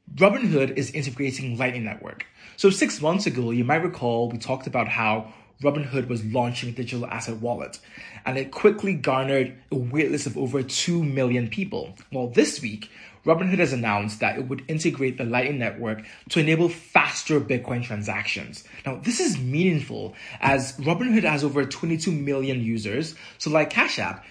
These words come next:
its users tend to be younger than a typical bank account holder. So far, only about ten percent of them have indicated interest in the crypto wallets,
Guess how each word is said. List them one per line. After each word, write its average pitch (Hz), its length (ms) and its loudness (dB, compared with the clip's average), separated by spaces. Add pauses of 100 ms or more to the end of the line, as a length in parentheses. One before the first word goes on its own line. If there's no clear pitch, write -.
(180)
its 131 180 -2
users 185 320 4
tend 156 240 0
to 147 80 0
be 127 120 0
younger 139 380 0
than 143 160 2
a - 40 -6
typical 139 320 -4
bank 127 280 -2
account 123 280 -6
holder. 101 500 -10 (360)
So 240 260 2
far, 107 400 0
only 220 260 2
about 143 340 2
ten 175 200 -2
percent 170 280 -2
of 107 80 -6
them 107 200 -4 (100)
have 127 160 -8
indicated 147 520 0
interest 143 520 -2 (220)
in 143 80 -8
the 135 80 -2
crypto - 300 -4
wallets, 117 520 -2